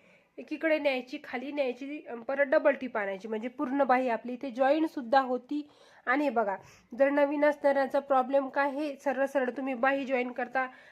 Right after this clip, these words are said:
आणि एका बाजून आहे तुमची बाही कमी पडते, तर हा प्रॉब्लेम तुमचा येणार नाही. त्याच्यामुळे आपल्याला जर कमी पडली तर दोन्ही साईडनं सुद्धा कमी पडेल, अशा,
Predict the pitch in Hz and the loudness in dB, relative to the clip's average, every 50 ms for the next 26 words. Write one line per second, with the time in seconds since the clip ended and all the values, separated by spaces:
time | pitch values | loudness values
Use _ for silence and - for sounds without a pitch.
0 | _ _ - 240 269 285 277 269 269 269 285 277 269 269 262 262 240 262 285 269 | _ _ 0 0 0 2 0 0 -2 2 2 2 4 4 4 4 2 -2 -6 -4
1 | - - 294 302 302 294 294 277 254 226 - 269 226 262 254 254 277 330 349 339 | -2 -2 -2 0 -2 -4 -4 -6 -8 -6 -8 -2 2 2 2 2 0 -2 -4 -6
2 | - - 381 370 339 339 - - 233 208 185 - 185 180 - _ _ _ _ _ | 2 4 4 6 6 2 2 0 -4 -4 -4 -10 -12 -12 -12 _ _ _ _ _
3 | _ - 277 285 262 302 269 262 - 269 262 254 233 269 269 254 247 285 262 240 | _ -4 -4 -2 2 2 2 2 4 2 2 2 0 -2 -4 -4 -4 -8 -8 -6
4 | 226 277 294 277 - 277 254 254 262 254 254 269 294 294 277 269 294 302 302 - | -2 0 0 0 2 0 0 0 0 0 2 2 2 0 0 -2 -6 -6 -8 -12
5 | - - - - _ _ - 262 262 285 269 277 285 285 269 269 262 254 269 269 | -20 -20 -20 -20 _ _ -8 0 0 2 2 4 4 4 6 4 4 2 2 0
6 | 175 - - _ - 247 285 294 285 - 320 311 330 330 330 302 294 311 320 330 | 0 -2 -4 _ -2 2 2 2 6 6 4 4 4 4 4 4 4 4 0 -2
7 | 330 330 - 359 349 330 339 320 330 294 233 233 226 240 254 254 285 233 220 302 | -2 0 2 2 2 2 2 2 2 2 0 0 0 -2 -6 -6 -6 -2 0 0
8 | 359 349 440 392 392 381 - 294 262 233 214 - - 262 262 - 294 269 | 2 4 4 6 6 6 6 4 2 2 0 -2 -4 -6 -2 0 0 0